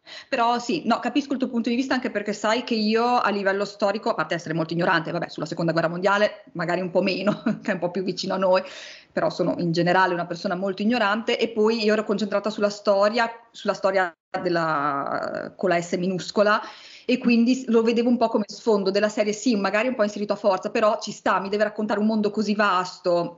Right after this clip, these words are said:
così vicino a Hitler, che ci sta che magari fa sì che la protagonista sia sempre un pochino lì nei dintorni, perché ci deve mettere un po' di ciccia, ambientandolo in un periodo storico così importante, quindi, mm, essendo io un po' meno attenta, un po' meno appassionata di storia,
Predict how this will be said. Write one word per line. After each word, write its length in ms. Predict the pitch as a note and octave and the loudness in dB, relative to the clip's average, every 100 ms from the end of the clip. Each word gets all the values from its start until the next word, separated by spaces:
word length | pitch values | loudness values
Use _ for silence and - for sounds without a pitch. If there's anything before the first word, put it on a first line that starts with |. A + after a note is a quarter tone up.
| - | -2
così 280 | A#3+ A3 B3+ | 0 2 2
vicino 340 | A3+ A#3 A#3 | 2 2 2
a 60 | A3+ | 2
Hitler, 420 | A3 A#3 A#3 A#3 | -2 -2 -2 -2
che 160 | A#3+ | -6
ci 100 | - | -6
sta 240 | G#3 A3+ G#3+ | -4 0 -2
che 100 | A3 | -2
magari 380 | G3 G3 F#3+ G#3 | -4 0 0 0
fa 120 | F#3+ | -6
sì 180 | - G#3 _ _ _ _ | -8 -12 _ _ _ _
che 80 | G#3 | -6
la 100 | G3 | -4
protagonista 600 | G3 F#3+ G3+ G#3 F#3+ G3+ | -4 -4 -2 -4 -2 -4
sia 160 | G3 F#3 | -4 -2
sempre 300 | G3 G3+ G3+ | -2 0 0
un 80 | |
pochino 320 | G3+ - G3 F#3+ | 0 -4 -2 0
lì 120 | G3 | 2
nei 120 | F#3 | 2
dintorni, 400 | G#3+ A3 G3 G#3+ | 0 2 2 0
perché 300 | G3 G#3 F3 - - - - - _ | 0 -2 -2 -4 -20 -20 -20 -20 _
ci 120 | - | 0
deve 160 | G#3 G3 | 2 4
mettere 240 | G3 G#3 | 2 2
un 60 | G#3 | 0
po' 120 | E3+ | 0
di 120 | E3+ | 0
ciccia, 720 | E3+ C4 - F#3+ E3 - - - | 2 2 2 0 0 -4 -14 -2
ambientandolo 640 | G3+ G3+ G3 - - G3+ | 0 2 0 2 0 0
in 80 | G3+ | -2
un 80 | F3+ | 0
periodo 240 | F3+ F3+ | 0 0
storico 360 | F3 F#3 F3+ F3+ | 0 -2 0 -4
così 200 | F3 F#3 | -4 -4
importante, 580 | F3 F3+ G3 F3+ E3+ G#3 | -4 -2 -2 -2 -2 -2
quindi, 380 | F#3 G3 G3 - | 0 2 0 -2
mm, 720 | F#3 F3+ D#3+ D3+ D3 E3 - | -4 0 0 2 0 0 0
essendo 320 | - - G#3+ G#3+ | 0 4 6 6
io 80 | |
un 80 | G#3+ | 6
po' 100 | G#3 | 4
meno 160 | G3 G#3 | 4 0
attenta, 440 | G#3 A#3 G#3 F#3+ | 2 0 2 0
un 60 | F#3 | 0
po' 100 | G3 | 0
meno 140 | G3+ | 0
appassionata 440 | G#3 F#3+ G#3 G3 G3 | -2 -4 -2 -2 -2
di 80 | |
storia, 440 | G#3+ G3 F#3 G#3 | -2 -2 0 0